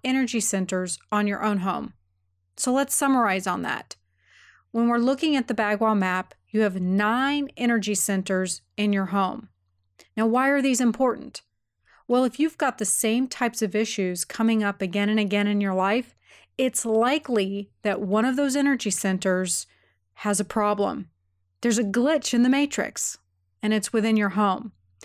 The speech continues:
What's cool about this is that few people look at their home as a possible solution. And by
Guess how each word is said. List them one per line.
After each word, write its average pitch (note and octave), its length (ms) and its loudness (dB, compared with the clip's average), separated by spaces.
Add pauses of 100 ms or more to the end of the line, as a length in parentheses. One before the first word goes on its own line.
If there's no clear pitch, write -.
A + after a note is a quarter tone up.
(240)
What's - 240 -2
cool E4+ 360 4
about A3 320 0
this G3 380 0
is F#3+ 180 -4
that G3 200 -2
few A#3 160 2
people A#3+ 340 0
look G3+ 200 0
at G3 80 -8
their F#3+ 160 2
home A3 440 2 (240)
as G#3 200 -2
a F#3+ 60 0
possible F#3+ 460 -2
solution. F#3+ 680 -4 (520)
And G#3+ 140 2
by G#3+ 180 -2